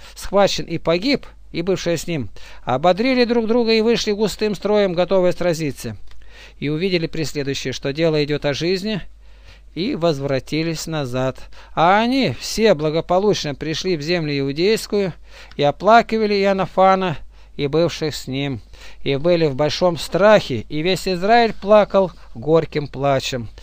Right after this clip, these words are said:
Тогда все окрестные народы искали истребить их, ибо говорили: «Теперь нет у них начальника и поборника. Итак,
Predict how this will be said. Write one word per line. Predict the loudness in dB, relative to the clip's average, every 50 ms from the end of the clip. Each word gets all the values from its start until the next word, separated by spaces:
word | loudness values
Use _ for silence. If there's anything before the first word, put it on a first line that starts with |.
| -18 -18 -18 -14 -4
Тогда | 0 4 4 4 2
все | 2 2 4 4
окрестные | 4 6 4 2 2 2 2 2 -2 0
народы | 2 2 4 4 4 2 2 0
искали | -2 -2 0 2 4 4 4 2 -2
истребить | -4 -6 -6 -4 -4 -4 -2 -2 -2 -2 -4 -4 -4
их, | -4 -4 -6 -8 -10 -18 -10
ибо | -10 -4 -4 -2 2
говорили: | 2 4 4 4 4 4 0 0 -2 -4 -6 -8 -16 -18 -18 -8
«Теперь | -6 -6 0 2 2 2 2
нет | 2 2 2 2 2
у | 0
них | -2 -2 -2 -4 -2
начальника | -4 -2 -2 2 2 4 4 4 2 -2 -2 -2 0
и | -2 -2
поборника. | 0 0 -2 0 0 0 0 0 0 -2 -6 -6 -6 -6 -8 -8 -8 -12 -16 -10
Итак, | -10 -8 0 2 2 2 2